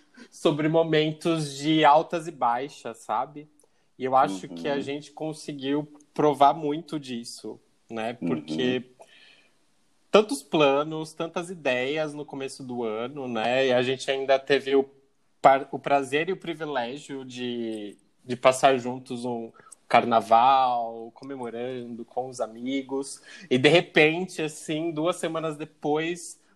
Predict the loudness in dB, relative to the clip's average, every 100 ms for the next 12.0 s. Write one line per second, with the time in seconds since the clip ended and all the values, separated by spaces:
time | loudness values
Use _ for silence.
0 | _ 0 0 -2 -6 -6 -6 -6 -8 -10
1 | 0 2 2 -2 0 0 0 0 0 -4
2 | -6 -6 -8 -4 4 6 6 2 0 0
3 | -4 -8 -10 -14 -16 -6 2 4 6 4
4 | 0 0 0 -4 -10 -6 -4 2 4 4
5 | 4 0 -2 -4 -4 -4 0 4 6 4
6 | 2 2 2 2 0 -4 -2 -2 -2 -4
7 | -4 -2 -4 -8 -10 2 6 6 6 2
8 | 4 4 4 2 0 2 2 2 -6 -8
9 | -4 -2 -2 -4 -4 -4 -2 -6 -6 -12
10 | -12 4 6 6 2 -6 -4 -4 -6 -12
11 | -10 -10 -12 _ _ _ -8 -2 0 0